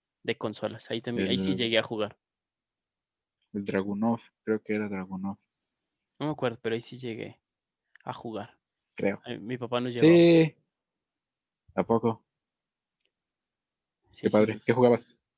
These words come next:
Speaker 1: Ni idea, no me acuerdo. Ahorita muy
Speaker 2: Ah,
Speaker 1: apenas
Speaker 2: qué
Speaker 1: me
Speaker 2: padre.
Speaker 1: acordé que iba ahí.
Speaker 2: <laughs>
Speaker 1: Y así de pura, de pura chiripada me, me acordé que íbamos ahí. Pero no, no, no
Speaker 2: Las
Speaker 1: sabría
Speaker 2: rentas
Speaker 1: decirte
Speaker 2: de
Speaker 1: qué jugaba.
Speaker 2: consolas.
Speaker 1: No, no sabría decirte qué,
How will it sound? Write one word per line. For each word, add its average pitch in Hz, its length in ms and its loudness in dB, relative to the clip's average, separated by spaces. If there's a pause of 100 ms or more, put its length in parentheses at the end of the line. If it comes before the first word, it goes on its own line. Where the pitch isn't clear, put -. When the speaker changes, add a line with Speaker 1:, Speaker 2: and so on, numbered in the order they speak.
(360)
Speaker 1:
Ni 143 160 2
idea, 120 340 2 (220)
no 127 80 -6
me 120 60 -4
acuerdo. 120 380 -6
Ahorita 143 200 2
muy 165 120 6 (140)
Speaker 2:
Ah, 120 180 8
Speaker 1:
apenas - 20 4
Speaker 2:
qué 135 80 4
Speaker 1:
me 123 140 4
Speaker 2:
padre. - 0 -
Speaker 1:
acordé 123 400 2
que 135 100 -2
iba 123 80 4
ahí. 117 220 2
Speaker 2:
<laughs> - 420 0 (260)
Speaker 1:
Y 120 100 -10
así 131 340 -2
de 117 180 -2
pura, 127 500 -2
de 120 120 -12
pura 127 240 -6
chiripada 120 500 -6
me, 110 240 -10
me 120 100 -12
acordé 120 360 -10
que 127 120 -10
íbamos 117 260 -8
ahí. 113 160 -10 (240)
Pero 110 200 -2
no, 107 200 -6
no, 110 160 -8 (100)
no 139 120 2
Speaker 2:
Las - 20 4
Speaker 1:
sabría 104 200 6
Speaker 2:
rentas - 20 6
Speaker 1:
decirte 117 300 4
Speaker 2:
de 98 40 4
Speaker 1:
qué - 140 -4
jugaba. 104 380 -2
Speaker 2:
consolas. 101 280 -8 (1700)
Speaker 1:
No, 123 180 -10
no 131 100 -8
sabría 120 300 -8
decirte 117 420 -12
qué, - 300 -16